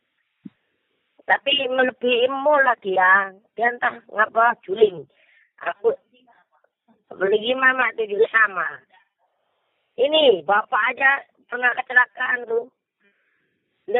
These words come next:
malam-malam lampunya satu, lampu ini Hondanya.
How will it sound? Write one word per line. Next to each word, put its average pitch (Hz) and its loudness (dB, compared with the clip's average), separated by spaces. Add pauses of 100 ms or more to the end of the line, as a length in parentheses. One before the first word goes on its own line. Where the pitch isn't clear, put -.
malam-malam 247 0
lampunya 233 0
satu, 254 -4
lampu 214 -2
ini 214 -6
Hondanya. 202 -2